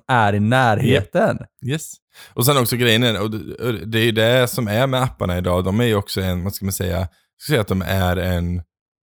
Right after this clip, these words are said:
Speaker 2: en linje av det här. Alltså Hankies får sätta sig vad man gillar. Sen
Speaker 1: Mm.
Speaker 2: kom det här att på fetish-gearet så börjar man sätta på det direkt på
Speaker 1: Ja.
Speaker 2: kläderna man har, uniformen
Speaker 1: Mm.
Speaker 2: man hade.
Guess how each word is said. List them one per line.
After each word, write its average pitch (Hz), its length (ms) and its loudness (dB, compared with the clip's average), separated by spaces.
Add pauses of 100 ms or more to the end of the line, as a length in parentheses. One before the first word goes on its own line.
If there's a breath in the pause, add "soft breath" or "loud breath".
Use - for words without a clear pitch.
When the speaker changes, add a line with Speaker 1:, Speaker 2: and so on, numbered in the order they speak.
(200)
Speaker 2:
en 98 180 0
linje 92 440 0
av 127 100 4
det 156 80 0
här. 92 280 0
Alltså 101 240 -4
Hankies 101 440 -2
får 135 80 -2
sätta 107 220 -2
sig - 160 -2
vad 92 120 -2
man 92 120 -2
gillar. 104 640 0 (280 loud breath)
Sen 117 100 -2
Speaker 1:
Mm. 110 140 4
Speaker 2:
kom 110 220 0
det 101 60 0
här 101 140 2
att 95 220 -2
på - 180 -6
fetish-gearet 95 1000 -4
så 104 100 -8
börjar 101 260 0
man 95 120 0
sätta 95 260 -6
på 92 260 -4
det 90 100 -2 (200)
direkt 90 340 -4
på 87 280 -6
Speaker 1:
Ja. 120 140 2
Speaker 2:
kläderna 90 280 0
man 90 120 -2
har, 92 220 -2
uniformen 90 460 0
Speaker 1:
Mm. 90 120 -4
Speaker 2:
man 90 120 -4
hade. 90 400 -2